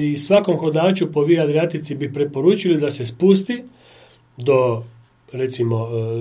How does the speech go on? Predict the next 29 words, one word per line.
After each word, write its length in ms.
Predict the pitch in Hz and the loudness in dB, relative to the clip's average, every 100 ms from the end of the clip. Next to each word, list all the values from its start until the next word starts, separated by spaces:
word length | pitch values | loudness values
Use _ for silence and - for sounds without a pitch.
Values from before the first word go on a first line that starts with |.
| 120 123 120 | -8 -8 -10
e, 40 | |
trajektne 380 | 120 131 139 139 | -4 -2 -2 0
linije 360 | 123 139 127 117 | 0 2 0 -2
Prizna 300 | 147 139 120 | -2 -2 0
Žigljen, 380 | 165 190 160 135 | 2 4 2 2
prebaci 500 | 143 160 233 220 175 | 0 2 2 4 6
na 80 | |
otok 320 | 175 180 151 151 | 6 6 2 0
Pag 240 | 196 202 185 - - - | 2 2 0 -6 -20 -10
i 100 | 147 | -4
garantiramo 640 | 151 143 135 196 196 175 151 | 0 0 0 2 4 4 2
da 140 | 143 | 0
će 140 | 156 | 2
imati 320 | 185 180 - 131 | 4 4 0 0
dobrih 340 | 175 180 147 | 0 2 0
razloga 420 | 156 175 170 151 | 2 2 2 0
da 140 | 139 120 | -2 -4
se 100 | 123 | -6
zadrži 460 | 123 139 165 139 | -6 -2 -2 -2
barem 420 | 123 165 165 - - - _ | -2 0 0 -2 -10 -20 _
pet, 200 | 156 156 | 2 2
šest, 360 | 151 151 143 143 | 2 0 0 2
jedan 240 | 143 131 | 2 4
dana 320 | 123 135 143 120 | 2 2 2 2
na 140 | 120 | 2
otoku, 400 | 170 170 - 131 | 0 0 -4 -2
ne 140 | 147 | -2
bi 120 | 147 139 | 0 0
li, 220 | 127 | -2